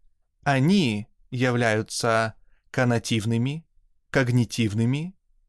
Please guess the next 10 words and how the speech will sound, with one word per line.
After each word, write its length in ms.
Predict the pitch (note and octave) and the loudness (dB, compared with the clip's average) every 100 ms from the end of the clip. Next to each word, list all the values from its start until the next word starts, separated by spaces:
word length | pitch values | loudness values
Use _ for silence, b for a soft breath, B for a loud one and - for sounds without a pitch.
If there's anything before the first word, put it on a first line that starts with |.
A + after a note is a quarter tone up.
| _ _ _ | _ _ _
ментальными, 1200 | - B2+ A#2+ A#2 G2+ G#2+ G#2 G#2+ A2+ C#3 D#3+ E3 _ _ _ _ _ _ - | 0 2 2 0 0 0 0 0 -2 -2 -6 -12 _ _ _ _ _ _ 0
интеллектуальными 1500 | C#3+ C#3 - A2+ A2 - A#2 G#2 G#2+ A2 A#2 B2+ C#3+ D#3+ F#3+ _ _ _ _ | 2 4 2 0 -2 -2 0 2 2 2 0 -2 -2 -6 -8 _ _ _ _
и 460 | - A#2+ C3+ E3+ - _ _ _ - | 0 2 2 0 -8 _ _ _ -12
духовными. 1040 | A#2+ A#2+ - - C#3 G2+ A2 A2+ - - _ _ _ _ _ _ _ _ _ _ _ _ _ _ _ _ _ | -4 -4 -4 -2 -2 0 -4 -4 -8 -14 _ _ _ _ _ _ _ _ _ _ _ _ _ _ _ _ _
Хатха-йога 1080 | - - B2+ A2 - A#2+ G#2+ A2+ C#3 D#3 E3 | -14 -4 0 0 -2 -2 0 2 2 2 -2
Прадипика. 840 | E3 E3+ D#3 E3+ A#2+ - - - - _ _ _ _ _ _ _ _ _ | 0 -2 0 -2 -2 -4 -8 -10 -16 _ _ _ _ _ _ _ _ _
Вся 680 | - - - B2 A#2 C#3 D#3+ _ _ | -8 -4 0 2 2 0 -4 _ _
цель 600 | - - D3 A2 A2 F#2+ _ _ _ | -4 0 2 2 -2 -8 _ _ _
является 1160 | - A#2 A#2+ A2 A2 G#2+ G#2+ - - B2+ B2+ C3 _ | -4 0 2 2 2 2 0 -4 -2 0 0 -4 _
духовной. 880 | C3+ C#3+ C3+ G3 C#3 G#2+ G#2 G#2+ - | -4 -2 0 2 2 0 -6 -8 -18